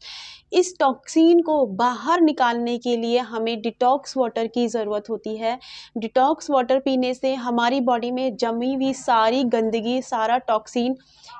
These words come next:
ईजीली वॉश आउट हो जाता है। अब हम बात करते हैं कि डिटॉक्स वाटर पीने से हमें क्या-क्या फ़ायदे मिलते हैं। सबसे पहला, जब हम डिटॉक्स वाटर को लेते हैं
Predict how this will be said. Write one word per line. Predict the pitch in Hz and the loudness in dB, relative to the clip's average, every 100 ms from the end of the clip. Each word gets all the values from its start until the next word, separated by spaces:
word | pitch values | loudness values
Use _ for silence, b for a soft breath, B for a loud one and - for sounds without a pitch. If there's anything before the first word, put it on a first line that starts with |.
| - | 2
ईजीली | 254 233 247 254 302 330 | 4 4 2 2 0 0
वॉश | 240 226 226 247 | 0 0 0 0
आउट | 226 339 - _ 254 | 0 0 -4 _ -2
हो | 240 | -2
जाता | 220 - - | -2 -8 -10
है। | - - - - - | -12 -14 -20 -20 -12
अब | 269 | -4
हम | 359 | 0
बात | 359 330 330 | 2 0 -2
करते | 302 339 | -4 -4
हैं | 339 | 0
कि | 349 | 0
डिटॉक्स | 247 240 294 339 - 277 | 0 0 2 0 -2 0
वाटर | 262 254 330 | 2 2 0
पीने | 330 285 269 285 | 2 0 2 0
से | 330 | -2
हमें | 330 254 285 294 | -2 0 -2 -2
क्या-क्या | - 262 262 262 302 | 2 4 2 2 -2
फ़ायदे | 311 269 240 233 330 | 0 0 0 0 0
मिलते | 254 202 208 | 0 -4 -6
हैं। | 208 202 - B B B B B | -6 -10 -12 B B B B B
सबसे | - 285 - 359 | -4 -4 0 0
पहला, | 330 262 262 | 4 4 4
जब | 269 277 269 | 4 0 0
हम | 311 302 - | -2 -2 -2
डिटॉक्स | 220 226 254 285 - 269 | -6 2 2 2 -2 -2
वाटर | 262 247 254 | -2 0 -2
को | 247 285 | 2 2
लेते | 262 226 247 254 | 4 2 2 0
हैं | 247 262 | -2 -8